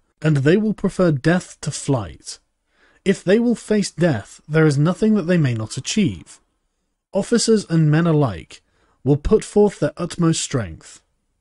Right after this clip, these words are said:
Soldiers, when in desperate straits,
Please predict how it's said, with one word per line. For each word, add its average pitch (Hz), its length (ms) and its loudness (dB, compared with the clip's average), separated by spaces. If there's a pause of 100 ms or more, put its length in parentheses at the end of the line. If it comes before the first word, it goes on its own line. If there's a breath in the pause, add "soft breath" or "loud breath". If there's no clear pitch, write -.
(1200)
Soldiers, 208 580 0
when 156 240 2
in 165 140 2
desperate 175 400 -2
straits, - 580 -6